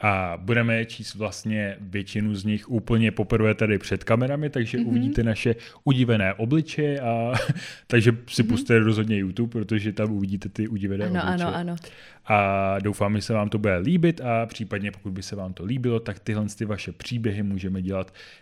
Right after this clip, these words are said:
Speaker 1: na pravidelné
Speaker 2: Přesně
Speaker 1: bázi
Speaker 2: tak.
Speaker 1: u různých výživových směrů a tak dále.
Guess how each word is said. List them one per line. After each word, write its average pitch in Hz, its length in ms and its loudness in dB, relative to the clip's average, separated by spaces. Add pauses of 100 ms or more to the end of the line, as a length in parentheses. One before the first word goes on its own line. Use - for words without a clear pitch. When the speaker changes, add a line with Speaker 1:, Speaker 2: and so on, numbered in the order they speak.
Speaker 1:
na 107 120 -2
pravidelné 107 920 0
Speaker 2:
Přesně - 180 -4
Speaker 1:
bázi 139 540 6
Speaker 2:
tak. 190 100 -8
Speaker 1:
u 107 60 -2
různých 98 480 -4
výživových 90 580 -6
směrů 95 540 -2
a - 60 -14
tak 85 260 -12
dále. 73 380 -16